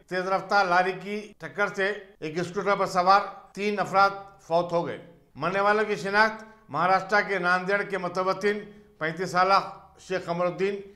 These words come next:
बाईस साल से जमील और सत्ताईस साल से बबलू की हैसियत से की गई है। बताया जाता है कि तीनों लेबर का काम करते हैं और लंगरोथ के इलाके में रिहाइश पजीर थे। कमरुद्दीन, जो बाएं हाथ से माजूर था, स्कूटर चला रहा था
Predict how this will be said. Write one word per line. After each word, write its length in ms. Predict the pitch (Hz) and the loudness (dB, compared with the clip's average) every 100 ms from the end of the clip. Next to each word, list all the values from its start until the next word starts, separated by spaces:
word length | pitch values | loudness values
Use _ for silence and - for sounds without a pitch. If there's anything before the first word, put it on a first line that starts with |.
| - | -6
बाईस 300 | 139 175 175 | 0 0 2
साल 240 | 185 190 170 | 4 6 4
से 140 | 170 139 | 2 -4
जमील 340 | 156 170 190 196 - - _ | -4 -2 -4 -4 -12 -20 _
और 80 | 139 | -8
सत्ताईस 500 | 170 170 180 185 180 | -6 0 0 0 0
साल 280 | 185 185 190 | 2 4 4
से 140 | 185 175 | 0 -4
बबलू 380 | 147 151 185 185 | -4 -4 -4 -4
की 140 | 175 | -4
हैसियत 240 | 170 170 160 | -4 -6 -8
से 120 | 165 | -10
की 200 | 135 175 | -6 -2
गई 180 | 170 131 | -2 -2
है। 160 | 107 - - _ 135 | -8 -12 -20 _ -4
बताया 240 | 151 196 | 2 4
जाता 220 | 208 208 | 4 4
है 60 | 226 | 4
कि 100 | 208 - | 2 -2
तीनों 280 | 196 220 226 - - - - | 2 4 4 0 -14 -20 -8
लेबर 260 | 139 185 196 | -2 0 2
का 140 | 196 | 2
काम 220 | 185 190 | 2 0
करते 260 | 185 170 196 | 0 -6 -2
हैं 160 | 196 220 - - _ - | -2 -2 -8 -20 _ -4
और 220 | 160 165 | -4 -2
लंगरोथ 420 | 175 175 202 208 | -4 0 0 -2
के 80 | 180 | -4
इलाके 340 | 170 185 190 | 2 2 2
में 140 | 196 185 | -4 -2
रिहाइश 260 | 165 175 170 | 2 2 0
पजीर 340 | 156 160 196 165 | -8 -8 -8 -6
थे। 100 | 135 104 - _ _ | -8 -10 -18 _ _
कमरुद्दीन, 460 | 170 190 202 240 226 | -6 -2 -2 -2 0
जो 100 | 202 | 2
बाएं 240 | 175 196 | 4 4
हाथ 160 | 185 208 | 4 0
से 140 | - 202 | 0 0
माजूर 380 | 185 180 196 208 | 2 2 2 4
था, 160 | 190 208 - - - _ - | 6 6 2 -12 -20 _ -18
स्कूटर 360 | 139 - 196 208 | -14 -8 -2 0
चला 260 | 175 175 175 | 2 4 6
रहा 200 | 185 185 | 6 4
था 140 | 156 | 0